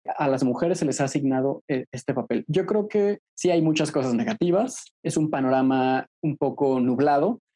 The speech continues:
pero yo sigo creyendo que hay esperanza porque, porque hemos estado trabajando y ya hay muchísimas iniciativas que han aterrizado en el trabajo con hombres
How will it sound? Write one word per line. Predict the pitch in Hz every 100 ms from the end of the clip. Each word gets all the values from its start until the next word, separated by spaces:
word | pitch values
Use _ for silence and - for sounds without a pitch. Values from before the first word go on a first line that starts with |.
| -
pero | 135 123 123 123 123 - -
yo | 147 147 147 139
sigo | - 143 139
creyendo | 131 131 143 156
que | 135
hay | 123
esperanza | 120 151 147 139 170 -
porque, | 135 131 120 110 -
porque | 135 120
hemos | 143 165 - -
estado | - 147 151
trabajando | 127 117 107 139 135 127 -
y | 147
ya | 135
hay | 139
muchísimas | 151 139 - 165 175 156 143
iniciativas | 123 123 - 135 135 139 _ -
que | 135
han | 170
aterrizado | 165 131 120 139 139
en | 160
el | 120
trabajo | 117 123 143
con | 131 127
hombres | 139 165 214